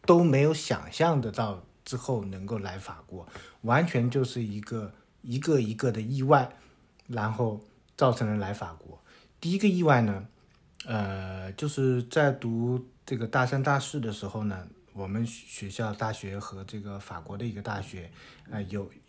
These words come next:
有了这个合作。因为这个我们大学的校长从法国回来，所以把这个项目带进来。然后，呃，我当时就觉得，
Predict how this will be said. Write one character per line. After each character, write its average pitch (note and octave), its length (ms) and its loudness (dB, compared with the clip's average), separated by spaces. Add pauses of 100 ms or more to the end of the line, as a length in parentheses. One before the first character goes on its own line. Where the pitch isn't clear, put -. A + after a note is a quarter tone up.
(100)
有 G#2+ 160 -2
了 F#2+ 380 -10
这 - 120 -12
个 A2 80 -8
合 G#2+ 200 -6
作。 E3 340 -2 (440)
因 B2+ 100 0
为 C3 160 2
这 C3 180 -2
个 A2+ 200 -4
我 G#2+ 140 -6
们 G#2 240 -4
大 C3 140 2
学 B2 100 -2
的 A#2 80 -2
校 B2+ 220 0
长 G2 260 -8
从 G#2 240 -10
法 G#2+ 160 -10
国 G#2 140 -14
回 G2 160 -12
来， F2+ 120 -12
所 G#2+ 140 -12
以 G#2 40 -10
把 - 180 -12
这 G#2 60 -10
个 G#2+ 40 -8
项 C#3+ 240 -4
目 F#2+ 80 -10
带 F#2+ 160 -10
进 E2+ 180 -16
来。 D2+ 140 -20 (400)
然 G#2+ 180 -4
后， B2 380 -2 (440)
呃， G2+ 520 -6
我 G2+ 140 -6
当 C3 200 0
时 B2+ 140 -4
就 B2 120 0
觉 A2 180 -4
得， A#2 200 -4